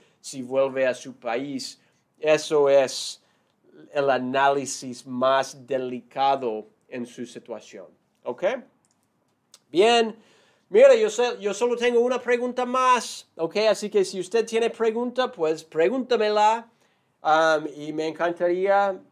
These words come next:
um, contestarla, ¿ok? La última pregunta que tengo yo ahora viene de Paul, ¿ok? Paul dice, "Bien, buenos días", o buena-, buenas tardes ahora.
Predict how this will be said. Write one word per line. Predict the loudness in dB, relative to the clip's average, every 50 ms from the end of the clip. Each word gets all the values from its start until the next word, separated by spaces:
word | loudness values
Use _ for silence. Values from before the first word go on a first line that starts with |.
| _ _ _ -4
um, | -2 0 0 0 0 -2 -4 -6 -8
contestarla, | -8 -8 -8 -8 -8 -12 -8 -4 -2 -2 -2 -2 -2 -4 -6 -6 -10
¿ok? | -12 -4 0 0 2 2
La | 4 4 4
última | 4 2 2 0 0 0 0 2
pregunta | 2 2 2 2 0 -2 -2 -4
que | -4 -4 -4
tengo | -2 -2 0 2 2 2 2
yo | 4 4 4
ahora | 4 4 4 4 4 4 2 2 -2 -8 _ _ _ _
viene | 0 2 4 4 4
de | 2 2 0
Paul, | -2 -4 -10 -8 -2 0 2 4 4 6 6 6 4 2 0 -6 -12 _
¿ok? | -16 -16 -10 -6 -4 -4 -4 -6 -8 -6
Paul | -2 0 2 4 6 6 6 4 2 0 -6 _ _ _ _ _
dice, | -10 -8 -6 -6 -6
"Bien, | -2 0 0 0 0 0 0
buenos | -2 -2 -2 -2 -4
días", | -4 -2 0 0 0 0 -2 -6 -8
o | -8 -8 -8
buena-, | -8 -10 -10 -10 -12 -10
buenas | -8 -8 -8 -8 -8 -8
tardes | -8 -6 -6 -4 -6 -6 -6 -6
ahora. | -4 -4 -2 -4 -6 -8